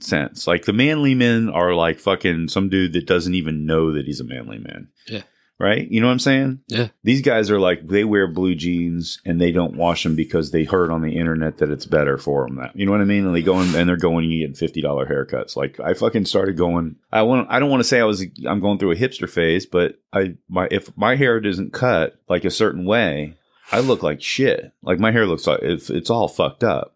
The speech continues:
Speaker 1: I got, like, uh, sh-, I got permanent cowlick in the back that's gotta be cut. You know, this, I'm, I'm fucking particular.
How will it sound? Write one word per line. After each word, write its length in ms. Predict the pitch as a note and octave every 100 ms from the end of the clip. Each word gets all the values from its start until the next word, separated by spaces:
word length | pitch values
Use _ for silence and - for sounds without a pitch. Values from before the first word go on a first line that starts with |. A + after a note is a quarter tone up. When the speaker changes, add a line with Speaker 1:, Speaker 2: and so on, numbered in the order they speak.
| -
Speaker 1:
I 40 |
got, 160 | F#2+ B1
like, 260 | D2+ C#2+ -
uh, 440 | C#2+ A#1 A1+ G1+
sh-, 280 | - - - -
I 80 |
got 220 | G2+ E2 - _ _ -
permanent 420 | - G#2+ G2+ E2
cowlick 540 | - G2 F#2 F#2+ F#2+ -
in 100 | C#2+
the 80 | C#2
back 560 | E2+ G2 G2 F#2+ -
that's 220 | - C#2+
gotta 180 | - F#2
be 140 | D#2 C#2
cut. 260 | - G#2+
You 80 | G#2+
know, 140 | G#2+ G#2+
this, 200 | B2 C#3
I'm, 140 | B2+ - -
I'm 160 | - A2
fucking 340 | - C#3 A2
particular. 400 | A2+ - A2+ G#2+